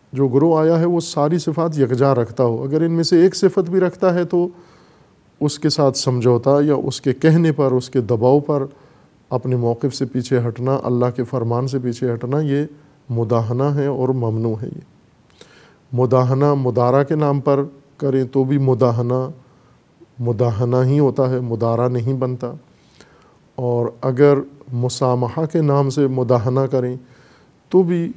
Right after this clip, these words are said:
وہ مداہنہ ہے اور ممنوع و حرام ہے۔ اس صورت میں بھی وہ مسامحہ نہیں بنتا۔ ہمارے کہنے سے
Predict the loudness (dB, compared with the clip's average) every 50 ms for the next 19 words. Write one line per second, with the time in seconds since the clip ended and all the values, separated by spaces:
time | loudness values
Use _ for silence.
0 | -12 -6 0 2 2 2 4 4 2 2 4 4 2 2 2 0 0 0 2 2
1 | 2 2 2 2 2 2 2 2 0 -2 -2 -2 -2 -2 0 0 -2 -2 -4 -4
2 | -2 -2 -2 -2 -4 -6 -8 -12 -14 -18 _ _ _ _ _ _ _ _ _ _
3 | _ -8 -8 -6 -4 0 2 2 2 2 0 -4 -2 -2 -4 -6 -6 -10 -18 -20
4 | -20 _ _ _ _ _ _ _ _ _ _ _ -4 0 2 2 2 2 -2 -4
5 | -4 -4 -2 -2 0 0 0 0 2 2 2 4 4 2 2 2 2 2 0 0
6 | -4 -6 -8 -6 -6 -6 -4 -2 0 0 -2 -2 0 2 2 2 4 4 2 0
7 | 0 0 0 -2